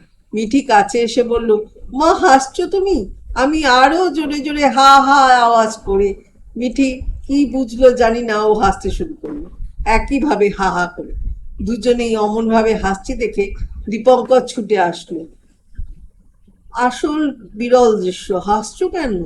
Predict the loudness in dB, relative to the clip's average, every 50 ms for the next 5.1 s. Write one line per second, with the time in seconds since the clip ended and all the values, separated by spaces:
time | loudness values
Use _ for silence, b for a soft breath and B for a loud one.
0 | -10 -12 -14 -16 -14 -8 -8 -8 -4 -4 -6 -6 -6 -8 -10 -10 -8 -8 -8 -8
1 | -8 -6 -6 -6 -4 -4 -4 -4 -4 -6 -2 0 0 0 2 0 -2 -2 -2 -2
2 | -4 -4 -4 -2 -2 -2 -2 -2 -4 -4 -8 -14 -14 -8 -4 -4 -2 -2 -2 -4
3 | -6 -8 -12 -10 -10 -10 -8 -10 -12 -14 b b b b b b -20 -20 -12 -6
4 | -4 -2 0 0 0 2 2 2 2 2 0 -2 -2 0 2 2 4 8 8 8
5 | 8